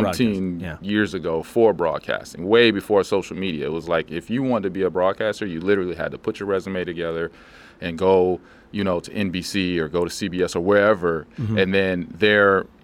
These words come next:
Speaker 2: H R, their people, whatever, would say, "Yeah, we want you," or "We don't." And if, and if you didn't do that,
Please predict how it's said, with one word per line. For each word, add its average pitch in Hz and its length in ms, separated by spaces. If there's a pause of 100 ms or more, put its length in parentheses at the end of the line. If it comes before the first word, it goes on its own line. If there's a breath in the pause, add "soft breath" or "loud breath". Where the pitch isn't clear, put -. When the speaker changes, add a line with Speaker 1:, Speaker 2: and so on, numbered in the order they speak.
(120)
Speaker 2:
H 98 240
R, 95 240
their 95 200
people, 92 500
whatever, 87 320
would 82 160
say, 85 160
"Yeah, 85 220
we 85 100
want 90 300
you," 92 140
or 87 60
"We 80 120
don't." 82 340
And 104 120
if, 104 280
and 98 140
if 87 160
you 98 80
didn't 110 320
do 117 220
that, 85 280